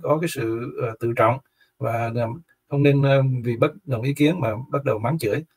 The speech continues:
Ờ, ngay cả những người Việt Nam ở ngoài quốc, ở, ở, ở ngoài Việt Nam bây giờ, ờ, khi bất đồng ý kiến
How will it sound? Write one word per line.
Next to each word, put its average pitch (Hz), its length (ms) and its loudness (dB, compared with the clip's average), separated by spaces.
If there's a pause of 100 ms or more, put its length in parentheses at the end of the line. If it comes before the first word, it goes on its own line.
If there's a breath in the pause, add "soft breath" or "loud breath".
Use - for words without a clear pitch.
(200)
Ờ, 143 160 2
ngay 170 220 4
cả 151 80 2
những 170 220 0
người 131 220 4 (120)
Việt 127 120 0
Nam 156 220 0
ở 139 120 -2
ngoài 131 200 0
quốc, 165 200 0
ở, 151 80 0
ở, 147 580 0
ở 139 80 -2
ngoài 127 300 0 (280)
Việt 120 120 -6
Nam 143 200 0
bây 143 100 -2
giờ, 127 180 4 (300 soft breath)
ờ, 135 160 -2
khi 151 100 -2
bất 160 160 -2
đồng 131 140 2
ý 147 120 0
kiến 165 180 4